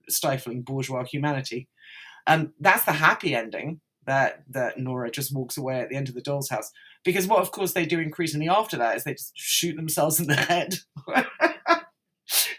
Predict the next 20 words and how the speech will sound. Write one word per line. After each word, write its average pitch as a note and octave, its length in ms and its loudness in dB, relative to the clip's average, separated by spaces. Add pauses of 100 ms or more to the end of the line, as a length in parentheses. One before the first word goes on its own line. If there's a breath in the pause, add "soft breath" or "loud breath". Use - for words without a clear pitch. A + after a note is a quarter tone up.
(2250 loud breath)
Um, A#3 320 12
it's A3+ 220 4
just A3+ 180 0
the - 80 -2
thing, F3 200 -2
Strindberg, G#3 680 0 (480)
there, A3+ 240 8
you G#3 60 -2
know, G#3+ 280 2
for G#3 180 -6
Misery, G#3 640 -6
we've F3+ 180 -6
got F#3+ 100 -4
to G3 120 -2
look G3 200 -4
at E3+ 100 -4
Strindberg G3 500 -4
there, F#3+ 240 2
Miss E3 220 -6
Julie, F#3 480 -4